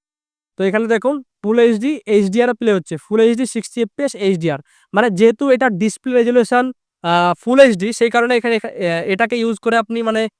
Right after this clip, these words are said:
ফোর কে তে ভিডিও ওয়াচ করতে পারবেন না। মানে এটার হাইয়েস্ট যেই রিজ-, আহ, ডিসপ্লে রেজুলেশন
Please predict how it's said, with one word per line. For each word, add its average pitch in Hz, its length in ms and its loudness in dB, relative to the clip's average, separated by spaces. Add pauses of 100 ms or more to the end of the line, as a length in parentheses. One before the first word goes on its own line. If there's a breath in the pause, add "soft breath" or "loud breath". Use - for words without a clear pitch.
(200)
ফোর 226 220 2
কে 254 120 2
তে 233 160 2
ভিডিও 214 280 2
ওয়াচ 214 140 0
করতে 202 260 -6
পারবেন 165 300 -2
না। 143 120 -8
মানে 170 220 -4
এটার 190 240 -2
হাইয়েস্ট 190 540 0
যেই 196 280 0
রিজ-, 185 300 -4
আহ, 156 160 -2
ডিসপ্লে 175 440 -6
রেজুলেশন 196 400 0